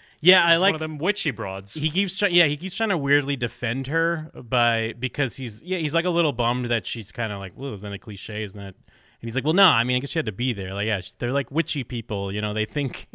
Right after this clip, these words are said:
Speaker 1: <laughs> they think a certain way. It's an ancient culture." Uh,
Speaker 2: Yeah.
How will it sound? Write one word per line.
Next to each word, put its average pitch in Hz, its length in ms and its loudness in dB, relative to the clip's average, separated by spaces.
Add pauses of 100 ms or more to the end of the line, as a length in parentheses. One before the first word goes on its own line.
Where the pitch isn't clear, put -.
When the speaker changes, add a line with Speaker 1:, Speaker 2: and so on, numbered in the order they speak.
Speaker 1:
<laughs> - 180 -20
they 143 80 -6
think 156 220 -6
a - 20 -14
certain 147 260 -2
way. 131 120 -6 (220)
It's 170 140 2
an 190 80 4
ancient 196 720 6 (440)
culture." 120 720 2
Uh, 107 600 -2
Speaker 2:
Yeah. 127 160 -10